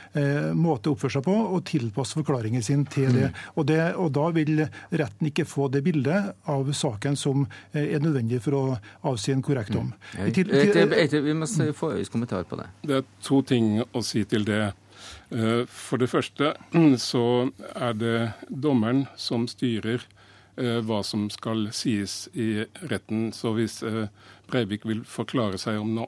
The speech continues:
Speaker 3: annet enn det han skal, så er det dommeren som styrer dette selv. Og det andre er jo at, eh, Breiviks, eh, forsvarer, Lippestad, han har uttalt at, eh,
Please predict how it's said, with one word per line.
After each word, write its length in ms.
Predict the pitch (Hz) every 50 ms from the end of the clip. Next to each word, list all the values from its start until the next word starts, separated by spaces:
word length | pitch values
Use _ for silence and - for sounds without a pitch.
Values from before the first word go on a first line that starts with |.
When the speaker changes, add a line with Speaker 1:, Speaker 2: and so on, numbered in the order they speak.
| _
Speaker 3:
annet 540 | - 135 135 117 104 104 117 123 - - -
enn 220 | 123 113 120 127 117
det 120 | 117 110
han 120 | 110 131
skal, 340 | 127 - - 170 180 185 139 92
så 200 | 92 110 117 110
er 20 |
det 140 | 107 117 110
dommeren 420 | 113 120 123 110 95 95 92 92 95
som 160 | - 110 107
styrer 540 | - - - 131 113 101 95 87 95 95 110
dette 300 | 110 - - - 101 101
selv. 300 | - 104 92 92 92 92 - - - - - - - - - - -
Og 100 | 120 107
det 100 | 123 -
andre 420 | - 139 135 120 107 110 131 160 -
er 220 | 175 127 110 107 113
jo 280 | 110 117 123 123 - - -
at, 400 | 127 120 113 - _ _ - 131
eh, 260 | 120 117 117 113 107 - - _ _ _ - - - - - - - -
Breiviks, 560 | 135 135 127 113 98 104 110 - - - -
eh, 200 | 135 117 117 113
forsvarer, 520 | - - 127 - - 113 101 98 135 151 147 123 123 - -
Lippestad, 600 | 147 135 123 127 113 - 113 - - 139 165 202 196 - - -
han 280 | - 135 117 120 117 117
har 260 | 104 117 117 120 120 123 - -
uttalt 600 | - 107 101 - - 113 104 104 104 - - -
at, 380 | 104 107 107 - _ - -
eh, 180 | 113 113 110